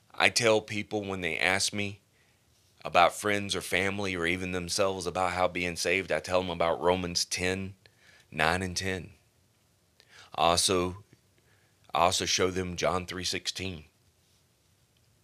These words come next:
Because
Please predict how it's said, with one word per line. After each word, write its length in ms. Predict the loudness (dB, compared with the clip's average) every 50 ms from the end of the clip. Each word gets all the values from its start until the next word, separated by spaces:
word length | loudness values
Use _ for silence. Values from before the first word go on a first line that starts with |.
| _ _ _ _ _ _ _ _ _ _ _ _ _ _ _ _ _ _ _ _ _ _ _ _ _ _ _ _ _ _ _ _
Because 720 | -4 -4 -2 2 6 6 8 8 6 4 2 -2 -6 -6